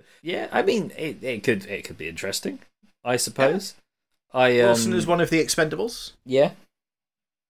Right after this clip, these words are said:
Speaker 1: Well, no, he's, he'd be one of the inflatables.
Speaker 2: A different film.
Speaker 1: <laughs> Um,
Speaker 2: That's the por-, that's the porn parody of Expendables.
Speaker 1: <laughs>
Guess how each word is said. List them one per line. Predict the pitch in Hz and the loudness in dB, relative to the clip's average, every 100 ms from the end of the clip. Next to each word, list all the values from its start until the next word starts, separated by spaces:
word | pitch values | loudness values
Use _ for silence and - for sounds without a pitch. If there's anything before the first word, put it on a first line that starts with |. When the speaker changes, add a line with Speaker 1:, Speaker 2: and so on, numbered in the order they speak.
| _ _ _ _ - 143 | _ _ _ _ -6 2
Speaker 1:
Well, | 151 | 6
no, | 135 98 | 6 6
he's, | 104 95 - | 2 -2 -8
he'd | 107 98 | -8 -6
be | 98 92 | -4 -4
one | 92 | -4
of | 90 | -6
the | 90 | -10
inflatables. | 87 95 95 - 92 - - _ - | -6 -2 -2 -4 -14 -16 -20 _ 0
Speaker 2:
A | 165 156 143 131 120 104 - _ _ _ | 6 6 6 4 0 -4 -12 _ _ _
different | 151 139 127 | -4 -2 -4
film. | 107 - - _ _ - | -8 -10 -18 _ _ -10
Speaker 1:
<laughs> | - - 622 587 - _ _ _ _ _ _ _ _ _ - | -8 -8 -12 -18 -20 _ _ _ _ _ _ _ _ _ -2
Um, | 104 101 98 | 4 4 6
Speaker 2:
That's | 98 - | 4 4
the | 147 | 0
por-, | - 170 - | 4 4 6
that's | 170 - | 4 4
the | 139 | 0
porn | - 151 143 120 | 2 4 2 -2
parody | 117 120 110 95 - - - | -4 -4 -6 -8 -10 -14 -8
of | - - | -4 -4
Expendables. | 110 - 120 110 107 95 98 | -4 -4 -4 -4 -6 -8 -8
Speaker 1:
<laughs> | 147 - 160 185 - - - 165 | -8 -4 -4 -4 -6 -6 -6 -6